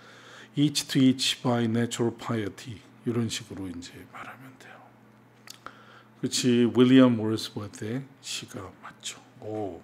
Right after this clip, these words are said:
좀 있어 보이는데, 음, 또 이렇게 방송을 재밌게 해서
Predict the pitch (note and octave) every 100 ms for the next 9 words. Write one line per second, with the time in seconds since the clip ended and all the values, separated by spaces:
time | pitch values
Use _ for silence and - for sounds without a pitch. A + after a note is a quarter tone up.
0 | - - - - - - C3 B2+ B2 D3+
1 | C#3 C#3+ C#3 C#3 C3+ B2 G2 F#2 F2 -
2 | - - F#2+ F#2 F2 - - - - _
3 | _ - - - - - - - - -
4 | - B2 A2+ A2+ C3 C3 A#2+ B2 B2+ A#2
5 | B2+ D#3+ - - A2 G2 - F2 E2+ A2
6 | C3